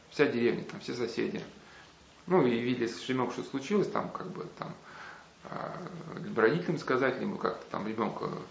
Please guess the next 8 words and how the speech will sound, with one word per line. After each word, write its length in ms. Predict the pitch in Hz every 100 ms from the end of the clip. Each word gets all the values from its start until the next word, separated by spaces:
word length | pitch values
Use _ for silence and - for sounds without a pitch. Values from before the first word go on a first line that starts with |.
| - - - - - - -
убрать 320 | - 120 147
из, 100 | 131
из 140 | 127 -
этого 240 | 117 107
опасного 400 | - 110 107 107
участка, 400 | 104 110 101 -
да. 200 | 110 135 143 - - - - - - - - - - - - - -
Значит, 280 | 135 139